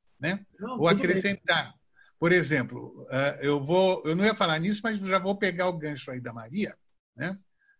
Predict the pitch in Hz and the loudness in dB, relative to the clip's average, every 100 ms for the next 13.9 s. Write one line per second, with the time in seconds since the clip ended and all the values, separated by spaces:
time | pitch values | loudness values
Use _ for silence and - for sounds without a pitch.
0 | _ - 165 160 190 196 - 151 180 214 | _ -2 -2 2 0 0 0 2 4 4
1 | 214 185 175 175 202 208 208 202 165 139 | 2 0 -2 -2 -2 0 -2 2 0 0
2 | 135 127 135 131 120 160 208 147 139 156 | -4 -6 -6 -6 -2 2 2 0 -2 0
3 | 196 262 202 - _ _ _ - 175 165 | 2 0 -4 -12 _ _ _ -14 -10 -4
4 | 240 160 165 - 151 160 151 156 135 - | -4 -6 -16 -6 -4 -2 -2 -2 -6 -2
5 | 247 311 - - 185 175 - _ _ _ | 0 0 -4 0 2 0 -4 _ _ _
6 | - 143 160 165 165 240 220 196 185 120 | -16 -8 -8 -6 -2 -2 -4 -4 -4 -6
7 | - _ _ _ 120 170 - _ _ _ | -14 _ _ _ -8 -8 -10 _ _ _
8 | 131 156 170 190 185 175 196 233 214 151 | -4 0 0 0 -2 -2 -2 -2 -2 2
9 | 156 208 226 220 226 214 185 135 160 208 | 2 2 0 -2 -2 -2 -4 -4 -4 -4
10 | 208 208 214 190 131 156 170 156 156 143 | -4 -4 0 0 0 -2 -2 -4 -4 -4
11 | 120 139 165 202 226 196 160 165 175 180 | -4 -6 -6 -6 -8 -6 -6 -6 -6 -8
12 | 170 170 196 233 226 175 - _ _ _ | -8 -8 -6 -4 -2 -4 -8 _ _ _
13 | _ _ _ _ 117 120 147 202 | _ _ _ _ -20 -12 -6 -6